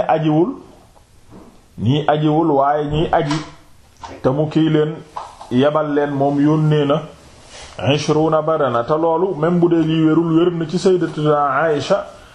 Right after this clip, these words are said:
radiyallahu anha, comme ni ñëwee sax yi, que ne moom Yonent bi alayhi salaatu salaam da doon yónnee loolu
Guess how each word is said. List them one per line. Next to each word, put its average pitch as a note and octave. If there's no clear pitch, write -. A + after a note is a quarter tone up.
radiyallahu D#3
anha, D#3+
comme D#3+
ni D#3+
ñëwee D3+
sax D3+
yi, D#3
que D#3+
ne E3+
moom D#3
Yonent F3+
bi E3+
alayhi D3+
salaatu C#3+
salaam D#3+
da C#3+
doon D3
yónnee D3
loolu C#3